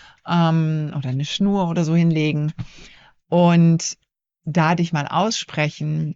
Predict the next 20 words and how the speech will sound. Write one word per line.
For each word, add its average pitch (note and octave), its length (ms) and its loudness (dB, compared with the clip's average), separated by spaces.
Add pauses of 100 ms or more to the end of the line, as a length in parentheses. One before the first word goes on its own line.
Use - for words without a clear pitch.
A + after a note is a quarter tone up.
(140)
und D3 220 -6
alle E3+ 360 0
deine D3 240 -2
limitierenden D#3 720 -2
Glaubenssätze C3+ 840 -6
aussprechen C#3+ 680 -8
in F3 200 4
diesem D3+ 260 -2
Rahmen, C3+ 520 -6 (580)
die F3+ 100 4
mit F3+ 160 0
diesem D#3+ 200 2
Rahmen C#3+ 440 -2
zu - 160 -12
tun D3 420 -6
haben. B2 460 -10
Also, C3 460 -8 (580)
ähm, B2+ 600 -6 (260)
"Ja, B2+ 300 -6
das - 240 -18